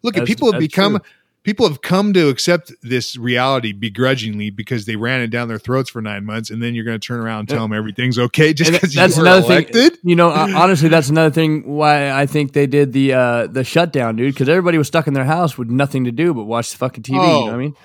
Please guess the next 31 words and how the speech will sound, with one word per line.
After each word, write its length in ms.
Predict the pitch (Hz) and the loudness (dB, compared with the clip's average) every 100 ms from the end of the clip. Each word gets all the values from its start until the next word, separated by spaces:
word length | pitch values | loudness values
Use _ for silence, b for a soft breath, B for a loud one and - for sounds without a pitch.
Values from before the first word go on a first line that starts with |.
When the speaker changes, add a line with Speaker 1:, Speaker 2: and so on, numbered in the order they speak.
| b b | b b
Speaker 2:
So 240 | - 143 135 | -2 2 4
Speaker 1:
Oh, 20 | |
Speaker 2:
that 60 | 127 | 4
was 80 | 160 | 4
Speaker 1:
one 180 | 180 180 | 4 4
hundred 220 | 175 143 | 2 -2
percent. 400 | 131 190 143 110 - | -4 -6 -8 -10 -2
Plus, 180 | 196 180 | 0 2
Speaker 2:
Yeah. 140 | 139 | 0
Speaker 1:
they 60 | 127 | 0
created 500 | 147 147 131 127 131 b b | 0 0 -2 -8 -20 b b
the 80 | 143 | 0
whole 360 | 156 175 165 135 | 6 8 6 4
mail-in 460 | 139 147 147 139 | 2 2 2 0
ballot 420 | 113 127 131 107 104 | 0 2 2 -2 -6
fiasco 580 | 110 104 101 - 98 90 | -6 -4 -6 -8 -10 -10
where 280 | 98 113 | -6 -4
forced, 480 | 107 - 135 131 - b b b b b b _ _ _ | -4 -2 0 0 -4 b b b b b b _ _ _
they 240 | 127 147 151 | -2 2 4
already 300 | 151 156 147 | 4 2 0
knew. 320 | 143 131 101 90 | 0 0 -4 -8
They 140 | 110 | -6
like, 200 | 113 113 | -4 -4
"Let's 180 | 127 131 | -4 -4
do 160 | 147 135 | -2 -2
mail-in 380 | 135 135 135 | 0 0 -2
ballots," 480 | 123 123 135 143 - - | -2 0 2 0 -4 -8
and 140 | 120 | -4
that's 240 | 123 143 | -4 -4
something 340 | - 139 123 120 | -2 -2 -2 -4
that 240 | 113 101 | -6 -8